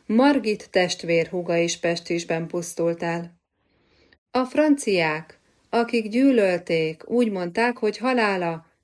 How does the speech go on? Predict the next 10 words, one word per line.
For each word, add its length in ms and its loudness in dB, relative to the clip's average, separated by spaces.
csupán 460 0
igazságos 960 -4
büntetés 720 -6
volt. 460 -10
De 280 2
miért 440 4
ragadta 480 0
el 200 0
a 80 -2
halál 640 0